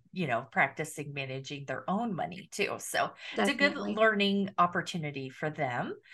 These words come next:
Speaker 1: um, while you go through this. So I am really excited
Speaker 2: Yeah.
Speaker 1: for you. What is one thing that you could do in the next twenty-four hours to kinda get the ball rolling? What's one action step you can do?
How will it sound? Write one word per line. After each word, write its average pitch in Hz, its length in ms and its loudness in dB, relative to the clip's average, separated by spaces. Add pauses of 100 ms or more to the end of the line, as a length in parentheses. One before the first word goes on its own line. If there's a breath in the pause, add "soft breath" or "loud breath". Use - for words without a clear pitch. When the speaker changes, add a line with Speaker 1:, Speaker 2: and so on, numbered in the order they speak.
(240 loud breath)
Speaker 1:
um, 156 380 4
while 170 240 6
you 165 460 -4
go 180 160 2
through 220 200 -2
this. - 200 6
So 220 160 6
I 233 100 0
am 427 160 -2
really 392 200 2
excited 277 500 0 (120)
Speaker 2:
Yeah. - 80 -16 (180 loud breath)
Speaker 1:
for 233 160 4
you. 233 240 -2
What 277 460 6
is 330 240 0
one 254 440 6
thing 185 380 2
that 196 200 4
you 214 120 -6
could 220 140 -4
do 220 160 0
in 202 80 0
the 196 100 2
next - 360 0
twenty-four 285 800 2
hours 190 380 4
to 170 100 -2
kinda 185 280 2 (120)
get 185 260 -2 (140)
the 180 80 0
ball 147 320 4
rolling? 139 520 -2
What's 180 240 -2 (140)
one 214 240 4
action 160 440 0
step - 320 -2
you - 100 -12
can 185 120 -14
do? - 140 -6